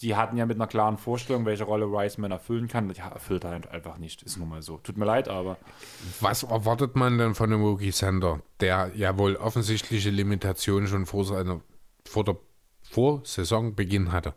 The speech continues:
Speaker 1: Die wurden ja aber von den meisten Scouting-Berichten gesagt, das ist egal.
Speaker 2: Hm. Ja, gut, also da, dann hat man, dann
Speaker 1: Also
Speaker 2: hat man
Speaker 1: man hat
Speaker 2: selber
Speaker 1: ja
Speaker 2: Schuld.
Speaker 1: man, da, genau darum geht's ja.
Speaker 2: Ja.
Speaker 1: Und man müsste mit Wiseman, wenn man Wiseman dealt, um zum Beispiel sich zu verstärken,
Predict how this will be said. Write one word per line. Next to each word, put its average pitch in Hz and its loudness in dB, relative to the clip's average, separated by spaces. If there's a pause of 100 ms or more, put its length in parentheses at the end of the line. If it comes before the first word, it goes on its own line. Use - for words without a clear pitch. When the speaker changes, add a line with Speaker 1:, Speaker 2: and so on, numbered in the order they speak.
(580)
Speaker 1:
Die 107 -6
wurden 120 0
ja 131 6
aber 113 2
von 123 2
den 123 0
meisten 107 2
Scouting-Berichten 113 -2
gesagt, 110 -2
das - -12
ist 113 -16
egal. 113 -4 (260)
Speaker 2:
Hm. 78 -12 (340)
Ja, 76 -6 (160)
gut, 82 -10
also 90 -2
da, 95 0 (260)
dann 95 -2
hat - -6
man, 90 -4
dann - -4
Speaker 1:
Also 127 4
Speaker 2:
hat 113 0
man 117 6
Speaker 1:
man 110 4
hat 135 6
Speaker 2:
selber 131 6
Speaker 1:
ja 113 2
Speaker 2:
Schuld. 113 0 (200)
Speaker 1:
man, 123 -2
da, 143 4
genau 151 4
darum 160 4
geht's 160 0
ja. 104 2
Speaker 2:
Ja. 123 -6 (220)
Speaker 1:
Und 123 2
man 131 6
müsste 160 4
mit 139 0
Wiseman, 147 2
wenn 127 2
man 123 2
Wiseman 135 2
dealt, 165 2
um 135 0
zum 120 -8
Beispiel 120 -2
sich 117 -6
zu 117 -6
verstärken, 113 0